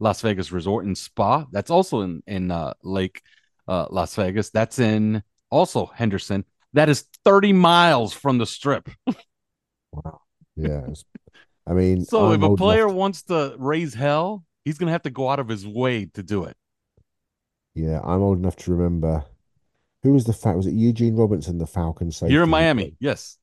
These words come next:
Speaker 1: <laughs>
Speaker 2: Yeah, got into trouble with the prostitute in the week of
Speaker 1: It
Speaker 2: the
Speaker 1: gets
Speaker 2: Super Bowl.
Speaker 1: better. He won N F L Man of the Year that year.
Speaker 2: Yeah, he did. He did.
Speaker 1: <laughs> How great is that?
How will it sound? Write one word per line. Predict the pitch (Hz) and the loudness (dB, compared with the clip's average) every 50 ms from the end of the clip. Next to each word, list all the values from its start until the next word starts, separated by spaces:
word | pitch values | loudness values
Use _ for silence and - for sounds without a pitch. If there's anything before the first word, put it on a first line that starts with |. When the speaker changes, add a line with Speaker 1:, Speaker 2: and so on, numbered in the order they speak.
| _ - | _ -14
Speaker 1:
<laughs> | 165 - - - - | -14 -14 -12 -6 -2
Speaker 2:
Yeah, | 98 98 87 | 0 0 2
got | 76 98 87 | 2 2 0
into | 87 - - | 0 -2 -4
trouble | - 101 90 90 | -2 0 0 2
with | 92 85 | 0 0
the | 85 | -2
prostitute | - - 98 - - - 85 - - 82 73 64 52 | -2 -2 -4 -4 -4 -8 -10 -4 -4 -4 -2 -2 -6
in | 76 78 | -6 -6
the | 78 80 78 71 - - | -6 -6 -6 -6 -8 -6
week | 80 82 80 - | -4 -4 -4 -2
of | 147 | -2
Speaker 1:
It | 135 | 0
Speaker 2:
the | |
Speaker 1:
gets | - 160 85 82 | 2 2 0 2
Speaker 2:
Super | - 143 | 2 2
Bowl. | 170 247 | 4 4
Speaker 1:
better. | 220 120 - _ _ _ _ _ | 4 2 0 _ _ _ _ _
He | - 170 202 | -2 0 0
won | 190 180 185 175 160 | 2 4 2 2 2
N | 139 147 151 165 | 2 0 0 0
F | - - | 0 0
L | 165 160 | -2 -2
Man | 151 151 151 151 143 | -2 -2 -4 -4 -6
of | 131 | -6
the | 127 120 | -6 -8
Year | 131 170 190 170 | -8 -6 -6 -6
that | 127 98 92 87 | -6 -6 -8 -8
year. | 90 90 - 90 | -10 -10 -10 -12
Speaker 2:
Yeah, | 92 82 | -8 -2
he | 92 92 | -2 0
did. | 82 101 117 117 92 - - _ - _ _ _ _ _ _ _ _ _ _ _ _ _ _ _ - | 2 2 2 2 0 -2 -8 _ -20 _ _ _ _ _ _ _ _ _ _ _ _ _ _ _ -8
He | - 90 85 | -6 -4 -2
did. | 82 95 95 90 78 - - - - - - _ _ - 277 - _ _ - 269 | 0 0 0 0 -2 -6 -12 -14 -8 -8 -8 _ _ -12 -12 -12 _ _ -16 -16
Speaker 1:
<laughs> | _ _ _ _ _ _ _ _ - - - - - | _ _ _ _ _ _ _ _ -14 -12 -12 -8 -2
How | 240 247 262 | 0 0 0
great | 220 - 269 285 285 277 | 0 0 0 2 2 2
is | 277 269 220 240 | 0 0 0 0
that? | 269 269 262 247 185 | 0 0 2 0 -2